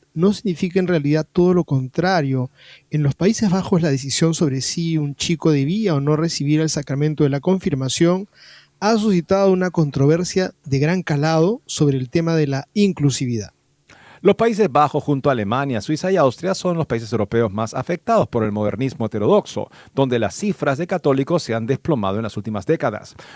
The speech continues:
Speaker 2: No es una coincidencia que también sean los países donde más se cuestiona en concreto la moral sexual de la Iglesia, a menudo abiertamente y sin que los obispos digan nada, o incluso con obispos que se ponen a la cabeza de este cuestionamiento.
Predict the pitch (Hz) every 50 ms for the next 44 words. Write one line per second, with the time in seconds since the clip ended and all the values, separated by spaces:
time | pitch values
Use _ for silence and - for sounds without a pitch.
0 | - - 269 262 - 285 285 277 294 - 180 151 135 113 - - 110 107 135 160
1 | 151 123 110 98 - 117 127 135 165 135 - 104 95 101 117 120 110 - 120 120
2 | 120 127 135 127 - 131 113 110 127 131 110 110 104 95 95 92 95 113 135 143
3 | 135 - 180 - - 175 - - - 120 123 131 143 147 - 170 175 175 - -
4 | 110 107 107 - - 139 151 147 127 107 95 90 95 98 - 147 139 - 98 95
5 | 104 110 117 139 196 233 226 - - 131 107 - _ - - - - - 117 120
6 | 123 160 196 196 143 139 170 190 180 - 139 113 107 139 208 226 156 110 - -
7 | 104 107 95 - - - _ - 131 117 - - 226 226 - 160 143 165 196 190
8 | - 131 127 151 170 135 - 151 143 107 127 131 139 135 131 156 202 208 160 120
9 | - - _ _ _ _ 117 110 95 120 110 135 131 139 151 160 147 143 131 -
10 | 147 - 175 - - 139 - 127 127 131 143 139 - - 107 107 104 98 - 98
11 | 95 135 190 185 - - - 104 127 - _ _ _ _ 101 95 95 107 147 156
12 | - - - 160 160 156 - _ _ _ _ - 139 143 135 - - 147 143 147
13 | 196 180 117 85 85 - 50 -